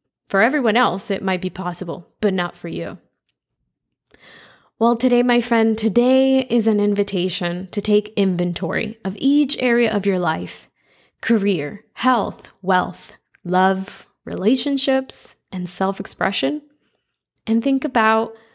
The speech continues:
each area from the point of view of that kid that used to daydream and let their imagination run wild. Would they think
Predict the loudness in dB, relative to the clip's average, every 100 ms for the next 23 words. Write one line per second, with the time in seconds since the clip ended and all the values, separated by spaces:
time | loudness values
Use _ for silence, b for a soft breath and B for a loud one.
0 | b b b b b _ _ _ _ _
1 | _ -2 -2 2 2 2 0 0 -2 -6
2 | _ _ _ _ -4 0 0 0 0 2
3 | 0 0 -2 -2 -2 -4 -4 -6 -12 -20
4 | _ -8 -8 -2 0 0 -4 -10 _ _
5 | _ _ _ _ _ _ _ _ -4 -2
6 | 0 0 2 2 0 2 2 2 0 -2
7 | -6 -10 _ _ _ _ _ _ _ 0
8 | 2 4 2 2 0 0 0 -2 -2 -4
9 | -6 -4 -4 -4 -4 -4 -6 -12 -16 _
10 | _ b b b b b b b _ -2
11 | 0 2 2 2 0 -2 -4 -8 _